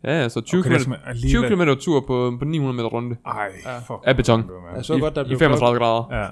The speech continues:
Speaker 3: klokket nogle tider på det segment der.
Speaker 1: Ja, ja, der gik lidt, øh, og der var også folk, der, altså, der var heller ikke noget motionsrum, øh, omklædningsrummet, der var ikke en knæ, ikke en bænk, ikke noget som helst. Men, øh, ham, der blev toer, Abdi Nagay fra Holland,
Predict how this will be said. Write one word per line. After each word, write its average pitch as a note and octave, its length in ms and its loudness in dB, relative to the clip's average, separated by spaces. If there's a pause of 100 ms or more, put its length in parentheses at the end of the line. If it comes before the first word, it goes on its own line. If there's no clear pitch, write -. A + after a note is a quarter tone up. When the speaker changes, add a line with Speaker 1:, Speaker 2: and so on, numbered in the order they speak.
Speaker 3:
klokket D3 260 -2
nogle C3 120 -6
tider C#3+ 200 -4
på C3 80 -8
det C#3 100 -8
segment C#3+ 400 -10
der. C#3+ 160 -6 (380)
Speaker 1:
Ja, C#3+ 280 6
ja, C3 80 6
der C3 120 4
gik C3+ 160 0
lidt, C#3 200 0
øh, A#2 460 0
og A2 100 0
der A2+ 60 2
var A2+ 80 6
også A2+ 340 0
folk, A#2 260 -2
der, G#2+ 400 -10 (260)
altså, - 240 -14 (520)
der B2 60 0
var A#2 80 2
heller B2+ 140 4
ikke D3 100 -2
noget C3+ 100 -4
motionsrum, B2 800 -4
øh, F2 160 -4
omklædningsrummet, A#2+ 680 -4
der A#2 60 -2
var A#2+ 140 -2
ikke B2+ 100 -6
en A#2+ 60 -10
knæ, C3 320 -4
ikke B2 120 -8
en A#2 60 -10
bænk, C3+ 260 -6
ikke A#2+ 160 -10
noget C3 160 -4
som C3 100 -8
helst. B2+ 280 -12 (680)
Men, C#3 160 0
øh, C#3+ 180 4
ham, D#3+ 280 -2
der E3+ 80 0
blev C#3+ 140 -2
toer, E3+ 340 -2
Abdi C#3 180 0
Nagay C#3 400 -2
fra C3+ 80 -4
Holland, C#3+ 340 -2